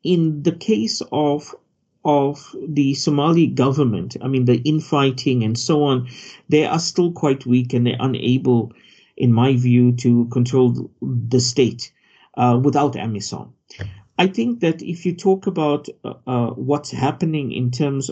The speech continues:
of, uh, Tigray, in, I think in July this year, uh, well, as you know, there's been, uh, the Ethiopian forces are, are battling this, uh, the, uh, Tigrayan, uh, People's Liberation Front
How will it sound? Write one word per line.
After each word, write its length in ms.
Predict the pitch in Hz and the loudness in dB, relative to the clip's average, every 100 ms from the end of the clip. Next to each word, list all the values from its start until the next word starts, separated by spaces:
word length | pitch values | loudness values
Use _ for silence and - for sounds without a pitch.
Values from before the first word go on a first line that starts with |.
| - | -4
of, 440 | 117 117 117 - - | 0 2 0 -4 -6
uh, 340 | 104 101 98 - _ _ _ _ | -2 -2 -4 -8 _ _ _ _
Tigray, 600 | - 202 165 131 120 120 | 0 0 2 2 2 0
in, 220 | 120 139 - | -2 -6 -4
I 100 | 131 | -2
think 340 | 180 170 170 | -2 -2 -6
in 300 | 156 143 139 | -4 -2 0
July 680 | 127 127 123 143 120 82 - _ _ _ _ | 4 4 4 2 -2 -4 -12 _ _ _ _
this 300 | 139 139 123 | -2 -2 0
year, 360 | 143 135 107 139 - _ _ _ - - _ _ - | 2 2 0 -6 -14 _ _ _ -20 -20 _ _ -2
uh, 220 | 131 120 | 0 0
well, 240 | - 147 135 | 0 -2 0
as 180 | 156 151 | 0 2
you 100 | 165 | 0
know, 220 | 139 131 | 2 0
there's 300 | 127 123 123 | 2 2 0
been, 480 | 120 131 131 127 120 - | -2 0 0 -2 -4 -4
uh, 380 | 120 117 113 - _ _ _ _ _ - | 0 0 -2 -6 _ _ _ _ _ 0
the 220 | 131 127 | 0 0
Ethiopian 480 | - 151 160 165 139 | 2 4 4 0 0
forces 600 | - 147 143 120 117 - - | 0 -2 0 -2 -2 -6 -2
are, 300 | 117 120 117 | 2 2 0
are 140 | 123 | 0
battling 640 | 123 123 123 131 120 117 | 0 0 0 0 0 0
this, 360 | 117 110 - - | 0 0 -4 -10
uh, 400 | - 107 101 101 - _ _ _ _ _ _ - | -6 -4 -2 -4 -8 _ _ _ _ _ _ 0
the, 340 | 127 117 101 | 2 4 2
uh, 80 | - | -4
Tigrayan, 560 | 117 131 131 131 131 123 123 | -2 0 2 2 2 0 0
uh, 200 | 117 113 | 2 2
People's 340 | 123 131 127 123 | 2 0 0 0
Liberation 500 | 117 127 147 131 113 | 2 4 2 -2 -4
Front 420 | - 104 110 | -4 -6 -6